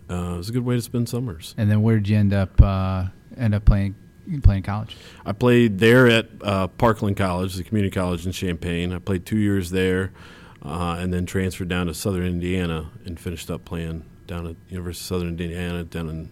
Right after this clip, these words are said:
Speaker 1: Evansville. So
Speaker 2: did the game change for you at all from,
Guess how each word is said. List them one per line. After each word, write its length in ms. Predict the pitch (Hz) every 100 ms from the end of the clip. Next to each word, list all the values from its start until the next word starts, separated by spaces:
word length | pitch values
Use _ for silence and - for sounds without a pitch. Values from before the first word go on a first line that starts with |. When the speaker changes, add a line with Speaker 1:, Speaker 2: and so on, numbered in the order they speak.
| -
Speaker 1:
Evansville. 420 | 90 80 - 64 - -
So 280 | - - 76 95 - -
Speaker 2:
did 160 | 139 123
the 60 |
game 640 | 113 127 139 156 151 143 - -
change 380 | - 120 117
for 100 | - 131
you 180 | 120
at 60 | 117
all 220 | 117 117
from, 680 | 110 - 107 98 92 90